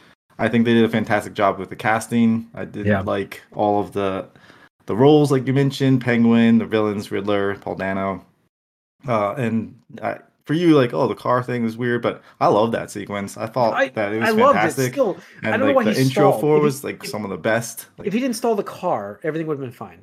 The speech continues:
Speaker 2: I just don't understand why the
Speaker 1: like,
Speaker 2: stall
Speaker 1: again, like, I don't, <laughs> I, like, this is, like, the second best movie of the year for me, and, like, there's hardly any faults, obviously, that, like, I wanna, like, I'm not gonna point out any of the,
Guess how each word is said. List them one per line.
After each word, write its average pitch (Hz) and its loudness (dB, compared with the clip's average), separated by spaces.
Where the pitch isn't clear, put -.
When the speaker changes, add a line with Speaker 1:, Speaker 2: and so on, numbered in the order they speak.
Speaker 2:
I 156 -4
just 156 -6
don't 190 0
understand 165 -4
why 143 0
the - -6
Speaker 1:
like, 151 -2
Speaker 2:
stall 139 -4
Speaker 1:
again, 147 4
like, 113 4
I 143 4
don't, 151 0
<laughs> - -
I, 123 -2
like, 151 4
this 190 4
is, 170 0
like, 151 2
the 139 0
second 196 2
best 170 2
movie 160 4
of 139 2
the 131 -2
year 131 2
for 170 -4
me, 185 -2
and, 139 -2
like, 117 0
there's 131 -2
hardly 151 2
any 120 -2
faults, 110 -4
obviously, 117 -2
that, 107 -2
like, 101 -8
I 110 -2
wanna, 98 0
like, 92 -10
I'm 110 -4
not 107 0
gonna 95 -10
point 101 -8
out 101 -6
any 113 -10
of 113 -14
the, 113 -12